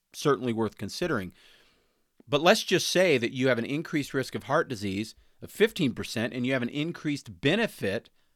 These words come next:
reduction in risk of osteoporosis of, say, fifty percent with calcium. Then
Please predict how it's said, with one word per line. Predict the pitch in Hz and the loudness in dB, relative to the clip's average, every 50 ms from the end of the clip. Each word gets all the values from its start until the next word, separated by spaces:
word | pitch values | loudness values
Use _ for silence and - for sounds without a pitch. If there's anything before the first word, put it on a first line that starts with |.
| _ - | _ -4
reduction | 117 120 117 98 - 143 156 202 - - - - - 113 107 120 131 | -2 -2 -2 0 4 4 4 4 4 0 -6 -4 -2 -2 -2 -2 -2
in | 87 113 110 | -2 -2 0
risk | 104 104 113 117 - - | 2 2 2 0 0 -2
of | 110 104 | 0 2
osteoporosis | 113 120 117 - - 117 110 104 - 139 151 143 - 117 95 | 4 4 4 2 0 -4 0 2 2 2 0 0 -2 -6 -6
of, | 101 87 - _ _ _ - | -6 -10 -12 _ _ _ -8
say, | - 127 | -4 -4
fifty | 117 - - - 370 339 - - 233 | -4 -4 -2 -2 -2 -2 0 -4 0
percent | - 180 170 - - 190 - | 0 0 0 0 -6 -6 -6
with | 67 - | -8 -12
calcium. | - - 85 76 80 - - - - - _ _ _ _ _ _ | -10 -8 -8 -8 -8 -10 -14 -16 -16 -18 _ _ _ _ _ _
Then | - 110 120 135 165 170 151 | -6 -2 -2 -2 -2 -4 -8